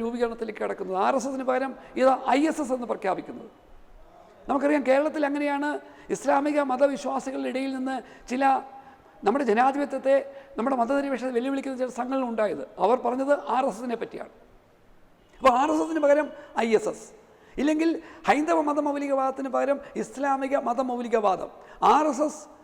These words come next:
ഭീകരവാദത്തിന് പകരം ഇസ്ലാമിക ഭീകരവാദം, ഐ എസിന് പകരം ആർ എസ് എസ്, ആർ എസ് എസിന് പകരം ഐ എസ് എസ് തുടങ്ങിയ മുദ്രാവാക്യം.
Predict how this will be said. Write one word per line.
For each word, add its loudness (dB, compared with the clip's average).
ഭീകരവാദത്തിന് 0
പകരം 0
ഇസ്ലാമിക -4
ഭീകരവാദം, 0
ഐ 4
എസിന് -2
പകരം 4
ആർ 2
എസ് -6
എസ്, -16
ആർ 4
എസ് -8
എസിന് -8
പകരം 0
ഐ 4
എസ് -4
എസ് -16
തുടങ്ങിയ 0
മുദ്രാവാക്യം. -2